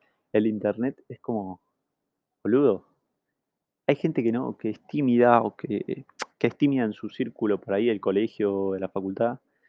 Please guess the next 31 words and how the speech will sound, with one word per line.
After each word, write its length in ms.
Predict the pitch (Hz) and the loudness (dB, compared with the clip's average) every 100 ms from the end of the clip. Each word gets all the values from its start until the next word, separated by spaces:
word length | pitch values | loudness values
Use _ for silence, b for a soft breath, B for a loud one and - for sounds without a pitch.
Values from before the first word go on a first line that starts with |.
| _ _ - | _ _ -8
y 100 | 110 | -4
pudo 280 | - 170 127 | 4 4 4
conectar 440 | 107 101 98 139 | -4 -6 0 0
haciendo 380 | 131 - 131 131 | 0 -2 -2 -2
amigos 360 | 110 127 123 104 | -2 -2 -2 -2
a 60 | |
través 240 | 95 110 135 | 0 0 0
de 80 | |
la 140 | 101 98 | -2 -2
Play, 480 | 110 127 131 123 - _ _ _ - | -2 0 0 -2 -8 _ _ _ -6
de 180 | 101 | -4
juegos, 760 | 98 - 135 127 117 113 - _ _ _ _ _ | -2 2 4 4 0 -4 -10 _ _ _ _ _
de 200 | 98 95 | -2 2
Discord, 580 | 107 139 - 101 101 101 _ _ | 2 0 -2 2 2 2 _ _
por 140 | 95 | -8
así 220 | 95 - 120 | -8 -2 -2
decirlo, 480 | - 110 104 104 _ _ _ _ _ _ _ _ _ _ _ | 0 0 2 0 _ _ _ _ _ _ _ _ _ _ _
de 140 | 120 104 | -8 0
redes 220 | 127 123 | 0 0
sociales, 420 | 98 - 117 95 | -4 4 4 4
de 80 | 95 | -2
Twitter, 340 | 135 113 98 | -2 -2 -2
de 80 | 104 | -4
Instagram. 500 | 127 - 98 101 110 _ b b b b b b | -6 -6 -6 -6 -10 _ b b b b b b
Es 100 | - | -12
como, 400 | - 117 98 90 b b b | -4 -2 -2 -6 b b b
boludo, 460 | 104 147 143 92 _ _ _ _ _ _ - | -2 2 2 0 _ _ _ _ _ _ -10
es 180 | 143 - | -10 -12
fundamental 840 | _ 120 107 101 98 98 147 160 _ _ - | _ -6 -4 -4 -4 -2 -2 -4 _ _ -12
la 140 | 98 | -6
tecnología 840 | - 101 95 95 - 131 113 202 | -2 -2 -2 -6 0 4 4 2